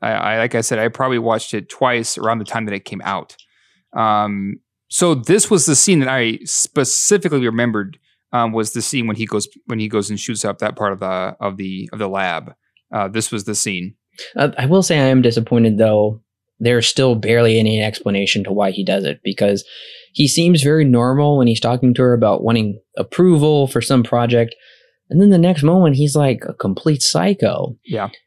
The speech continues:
Speaker 2: And they, I, we don't know if he was slipped pills, if he was chemically altered, what happened. I mean, I, I feel like that's kind of an oversight I'm just disappointed we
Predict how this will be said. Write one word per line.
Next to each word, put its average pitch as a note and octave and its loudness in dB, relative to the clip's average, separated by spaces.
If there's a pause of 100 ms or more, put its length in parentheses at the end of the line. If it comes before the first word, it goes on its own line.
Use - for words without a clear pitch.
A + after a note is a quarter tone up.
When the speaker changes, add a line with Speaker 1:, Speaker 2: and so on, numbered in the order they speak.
(120)
Speaker 2:
And A2+ 2
they, C#3+ 2 (500)
I, - -6
we C#3 2
don't C#3+ 4
know C3 4
if A2+ 0
he C#3 2
was C3 2
slipped - -2
pills, D3 2 (320)
if A2 -2
he D3+ 4
was D3 2 (100)
chemically C#3+ 2
altered, B2+ 2
what D3 2
happened. G#2 -2
I A#2 0
mean, A#2 4
I, A#2+ 0
I A#2 -2
feel D#3 0
like C3+ 2
that's A#2+ 0
kind B2+ -2
of A2 0
an G#2 0
oversight G#2+ 0
I'm G2+ -4
just - -6
disappointed G#2+ 0
we G2+ -6